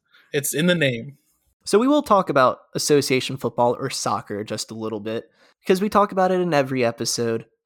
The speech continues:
Speaker 2: It's just not that big in the Bahamas. They have not qualified for a World Cup, though, I mean, that's true for a lot of nations.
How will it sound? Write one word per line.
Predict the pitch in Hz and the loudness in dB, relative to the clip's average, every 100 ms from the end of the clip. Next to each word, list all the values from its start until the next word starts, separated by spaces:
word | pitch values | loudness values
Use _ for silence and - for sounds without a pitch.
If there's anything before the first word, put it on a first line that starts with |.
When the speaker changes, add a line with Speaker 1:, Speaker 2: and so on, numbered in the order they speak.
| _ _ - | _ _ -6
Speaker 2:
It's | 143 | -2
just | 208 180 | 0 2
not | 156 151 151 | 2 2 0
that | 120 117 - | -4 -4 -4
big | 139 131 | -2 -2
in | 104 | -2
the | 92 | -4
Bahamas. | 98 87 95 82 78 - - _ - | -6 -6 -12 -12 -10 -10 -10 _ -4
They | 139 | -2
have | 127 170 185 | 0 -2 0
not | 208 - | -2 0
qualified | 151 151 - 151 | 0 2 2 0
for | 165 | 0
a | 156 | 0
World | 123 127 - | 2 0 -2
Cup, | 110 113 - _ | -6 -6 -12 _
though, | 117 113 110 104 _ _ _ | -6 -4 -6 -8 _ _ _
I | 135 | -12
mean, | 110 | -12
that's | 110 | -12
true | - 113 | -10 -4
for | 156 | 0
a | 151 | 0
lot | 113 110 | 0 -4
of | |
nations. | 110 110 - 135 151 | -10 -12 -10 -10 -10